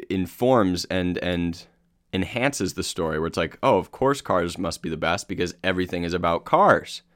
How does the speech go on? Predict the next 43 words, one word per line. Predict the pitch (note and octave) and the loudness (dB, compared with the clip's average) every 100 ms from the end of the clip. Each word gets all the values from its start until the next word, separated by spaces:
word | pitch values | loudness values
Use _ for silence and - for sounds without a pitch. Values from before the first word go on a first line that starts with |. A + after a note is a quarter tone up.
| _ _ _ | _ _ _
right? | - F#2 C3+ G#3+ | 2 4 4 2
Makes | D3 D3 - | 2 2 4
perfect | F3+ F3+ F3+ | 2 2 0
sense. | - E4+ C4+ - - - | 0 2 2 0 -8 -10
Which | - C3 D3+ | 0 2 4
one | D3 | 2
came | C3+ D3 C#3+ | 2 -2 0
first, | E3 F3 - | 0 -2 0
though? | F2 D#2 - - - - | 0 0 -4 -18 -20 -2
We | A2 | 6
don't | D#3 C#3 | 8 8
know. | F2+ F2+ | 6 4
We | A2+ | 6
were | B2+ | 4
just | A2 F2 E2+ | 4 0 2
born | G2+ F#2+ | 4 4
into | G#2 C#3 - | 2 2 0
it. | C#2 - - - - | -2 -4 -16 -16 -4
And | F#2+ | 2
now | G2+ A2 G#2+ G2+ | 4 6 4 2
we | - F2+ A#2+ C3+ | -2 0 2 4
have | G#2 - | 4 2
to, | F2+ | 0
like, | E2+ D#2+ - F2 | 0 -2 -6 -6
interpret | F2+ - F#2+ F2 E2+ - _ _ | -4 0 0 2 -2 -2 _ _
our | F2 F2+ | 0 4
own | G2+ A#2 G#2+ F#2 E2+ _ _ _ _ _ - | 6 6 6 2 -2 _ _ _ _ _ -4
understanding | F#2+ F#2 - A2+ B2+ C3+ G2 F2 - | -2 -2 -2 2 4 4 4 0 -2
of, | F2 E2 E2+ - - | -4 -4 -6 -12 -10
you | G#2 | -6
know, | F#2 C2 A2 - _ _ _ _ | -4 -6 -10 -16 _ _ _ _
do | - F#2+ | 2 6
I | F#2 | 6
wanna | F#2 F#2+ | 6 4
walk | F2 F2 F2+ | 4 4 4
in | F#2+ | 0
the | |
middle | F#2 F2 | 0 0
of | F2+ | -2
the | |
road? | E2+ D#2+ F#2+ A#2 | -2 0 0 0
Yes, | G2 G2 F2+ F#2+ | 2 4 4 2
absolutely. | F2 - F#2 D3 A#2 D#2 | 0 0 2 2 4 0